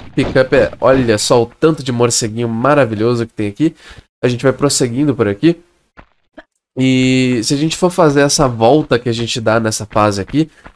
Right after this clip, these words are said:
a gente, deixa eu ver se é aqui. Não, eu não, eu nunca, como eu fiz no loads, no mads, né, dessa fase, realmente é um pouco difícil de lembrar, mas eu acho que o lobinho tá aqui.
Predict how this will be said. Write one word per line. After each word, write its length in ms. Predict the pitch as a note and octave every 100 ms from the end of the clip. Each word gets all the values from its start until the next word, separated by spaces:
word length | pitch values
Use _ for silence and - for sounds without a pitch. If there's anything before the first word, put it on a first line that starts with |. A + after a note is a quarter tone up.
| _ -
a 160 | A#2+
gente, 480 | A#2+ B2 B2 C#3+ C3+
deixa 240 | B2 A#2+
eu 40 | A#2+
ver 120 | A#2
se 120 | -
é 60 | A2
aqui. 260 | G#2 D#3+
Não, 220 | D3+ C3 A#2
eu 80 |
não, 160 | A#2+ C3
eu 60 | C3
nunca, 440 | E3+ F#3 F3+ D3+ -
como 220 | E3 F#3
eu 20 |
fiz 200 | F3+ D#3+
no 200 | D#3 C#3
loads, 300 | B2+ C3 C3
no 160 | B2+ B2+
mads, 440 | A#2 A#2 C3+ -
né, 160 | G#2+ A#2
dessa 240 | A2+ G#2+
fase, 380 | - A2+ C#3+ - _ G3+ - _ -
realmente 460 | C3+ B2+ C3 C3+ D3
é 40 |
um 80 | C3
pouco 260 | C3+ C3
difícil 460 | C3+ C#3+ C#3+ C3+ C#3+
de 100 | C3
lembrar, 380 | C#3+ D3+ A2+ G2+
mas 180 | A2 A#2
eu 100 | C3
acho 200 | C#3 -
que 100 | C#3+
o 40 |
lobinho 340 | C3+ A#2 A#2
tá 100 | A#2
aqui. 320 | E3+ - D3